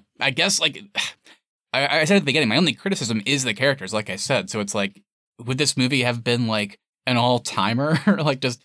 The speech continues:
like, much better if the characters were somehow written better? Maybe, but it's just, <sighs> I guess it's weird to say, but it doesn't feel like that kind of movie.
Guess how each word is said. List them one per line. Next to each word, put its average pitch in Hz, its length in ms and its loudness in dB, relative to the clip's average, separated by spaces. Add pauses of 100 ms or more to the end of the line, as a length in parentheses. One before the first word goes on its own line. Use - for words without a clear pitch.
(280)
like, 107 160 -2
much 107 420 0
better 113 240 2
if 127 100 0
the 107 100 -4
characters 113 460 -2
were 104 80 -4
somehow 110 440 0
written 120 280 -2
better? 196 380 0 (400)
Maybe, 170 880 0
but 156 320 -6 (140)
it's 135 120 -10
just, - 200 -6 (200)
<sighs> - 220 -4
I 139 60 -10
guess - 140 -2
it's 123 140 -6
weird 120 180 -2
to 117 60 -6
say, 131 180 0
but 107 100 -2
it 101 40 -2
doesn't 107 240 -6
feel 113 200 -4
like 101 160 -2
that 101 240 -4
kind 98 260 -2
of - 60 -18
movie. - 400 -12